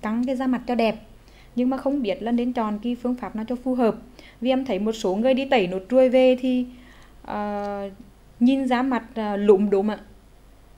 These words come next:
À, xin bác sĩ cho em hỏi là hiện nay thì có cái căng da mặt nổi sói. Vì vậy thì cái kỹ thuật này nó như thế nào? Vì thấy nhiều trung tâm cũng quảng cáo rất là tốt ạ. À, xin bác sĩ tư vấn và cho em cái lời khuyên ạ.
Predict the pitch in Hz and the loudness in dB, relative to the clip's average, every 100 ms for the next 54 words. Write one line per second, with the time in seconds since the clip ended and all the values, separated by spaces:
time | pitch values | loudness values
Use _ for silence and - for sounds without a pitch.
0 | - - 214 214 262 247 - - 214 226 | -20 -8 -6 -2 -2 -2 -4 -8 -4 -2
1 | 247 269 262 185 180 226 240 - - - | -2 -2 -2 -2 -2 -2 -4 -8 -20 -16
2 | - 240 226 220 240 277 262 175 185 254 | 0 2 4 2 0 -2 -4 -6 -4 -6
3 | 247 226 240 269 294 277 226 220 226 208 | -4 -2 -2 0 0 0 0 0 0 0
4 | 220 220 302 285 - - 247 226 220 247 | -2 -2 -4 -6 -20 -10 -4 -2 -2 -2
5 | 269 254 - 262 247 247 247 254 247 254 | -6 -6 -6 -4 0 0 2 2 0 0
6 | 262 254 247 240 - - - - - 247 | 2 2 2 0 -12 -20 -20 -18 -6 -4
7 | 247 175 190 240 247 247 240 247 247 190 | -2 -4 -2 -2 0 0 0 -2 -2 -6
8 | 202 175 175 175 190 254 285 185 190 - | -8 -8 -12 -12 -8 -8 -4 -2 -2 -6
9 | - - - - - - - - 196 202 | -10 -20 -20 -20 -20 -20 -16 -10 -8 -8
10 | 196 196 240 240 196 226 - 226 202 175 | -8 -6 -4 -4 -4 -8 -6 -6 -6 -10
11 | 190 214 214 214 247 247 247 226 233 | -12 -10 -10 -6 -4 -4 -4 -6 -6